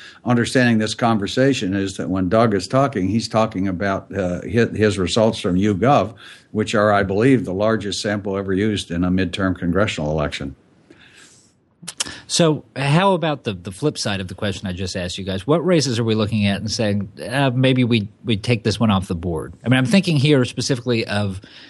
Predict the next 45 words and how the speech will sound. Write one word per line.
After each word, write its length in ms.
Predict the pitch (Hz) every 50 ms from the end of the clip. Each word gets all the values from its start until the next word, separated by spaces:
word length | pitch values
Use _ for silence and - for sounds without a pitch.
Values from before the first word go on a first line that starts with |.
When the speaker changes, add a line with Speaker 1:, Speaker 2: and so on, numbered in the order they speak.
| - _ _ -
Speaker 2:
Michigan, 640 | 110 123 139 135 - 147 131 135 131 131 135 135 120 -
where 120 | 127 117
you, 120 | 113 120 -
you 200 | - 117 113 104
have 220 | 110 139 143 147
an 60 | 143
open 260 | 131 131 127 - 123
seat 280 | 117 - - 127 - -
this 220 | 123 117 110 -
year 220 | 110 107 107 107 104
that 140 | 95 101 92
has 100 | 95 87
been 160 | 101 92 95
held 220 | 98 104 98 98
for 100 | - 90
a 60 | 85
very 220 | 82 95 98 110 123
long 220 | 127 117 113 110
time 220 | 98 117 107 101 98
by 180 | 90 95 92
a 60 | 92
Democrat, 580 | 85 92 92 85 87 82 - 92 87 87 85 -
by 120 | - 82
Carl 240 | 85 - 101 95 95
Levin. 420 | 92 87 90 85 90 87 87 90 - - - - - - _ _ -
Earlier 440 | - 135 139 151 156 151 147 147 139
this 240 | 127 127 117 - -
year, 300 | 117 113 110 110 107 110
there 160 | 107 110 98
was 160 | 98 98 92
a 60 | 101 95
thought 420 | - 117 113 110 110 110 107 104
that 300 | 107 101 98 98 95 - _ _ - -
Terry 260 | - 123 117 120 113
Lynn 180 | 101 113 104
Land, 440 | 101 98 98 98 101 101 98 101 98
the 100 | 98 95
Republican 460 | 90 87 - 110 101 95 - 104 101
nominee, 360 | 98 98 101 98 98 98 98 92
might 380 | 92 104 117 123 135 151 -
have 220 | - 131 123 117 104
a 60 | 98
shot 340 | - - 117 98 95 98 98
at 180 | 95 92 92
it. 140 | 92 92